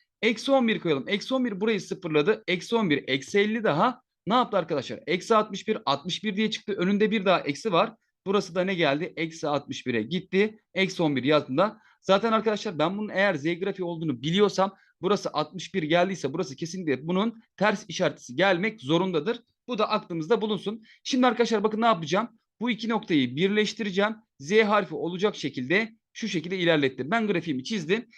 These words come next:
Şimdi diyor ki bu grafiğin alabileceği kaç farklı tam sayı değer vardır? Bakıyorsunuz arkadaşlar bu grafikte gidebildiği maksimum yer altmış bir, gidebildiği minimum yer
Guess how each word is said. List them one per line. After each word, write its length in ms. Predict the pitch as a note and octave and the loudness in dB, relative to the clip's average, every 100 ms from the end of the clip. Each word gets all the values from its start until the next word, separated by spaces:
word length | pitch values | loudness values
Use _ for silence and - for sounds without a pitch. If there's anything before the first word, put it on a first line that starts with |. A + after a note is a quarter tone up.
| _ | _
Şimdi 320 | - A3+ A#3 | -6 -4 -2
diyor 200 | G#3 B3 | 0 0
ki 180 | - C#3 | 0 -6
bu 100 | G3+ | -4
grafiğin 400 | A3 G#3 G3+ G#3+ | 2 2 2 -4
alabileceği 540 | F3 F#3 F3+ F#3+ F#3 F#3 | 0 -2 0 -2 -2 -2
kaç 220 | G#3 - | -4 -2
farklı 220 | A3 A3 | -6 -2
tam 160 | G#3 G#3 | 0 2
sayı 180 | G3+ | 2
değer 120 | G3 G3 | 2 4
vardır? 380 | F#3+ F3+ G#3+ - _ - | 4 4 0 -4 _ -2
Bakıyorsunuz 420 | F3+ F#3 A3+ G#3 | -2 0 -4 2
arkadaşlar 440 | G#3 G#3 G3+ G#3 E3 | 2 2 0 -2 0
bu 80 | |
grafikte 480 | F3+ G3+ F3+ - G#3 | 2 2 0 -2 0
gidebildiği 600 | F3 D#3 F3 F#3+ F#3 G3 | 0 0 0 0 0 0
maksimum 500 | F#3+ G3+ - G3 F#3 | 2 2 0 -4 0
yer 260 | E3 C3 - _ _ - | 2 2 0 _ _ 0
altmış 460 | E3 - G#3+ - | 0 0 -8 -2
bir, 220 | G#3 A#3 - _ - | 0 0 -2 _ -4
gidebildiği 520 | F#3 A3 A3 G#3+ G#3 | 0 2 2 0 0
minimum 380 | G#3+ A#3+ A3 G3+ | 2 2 2 2
yer 320 | A3 C4 | 2 2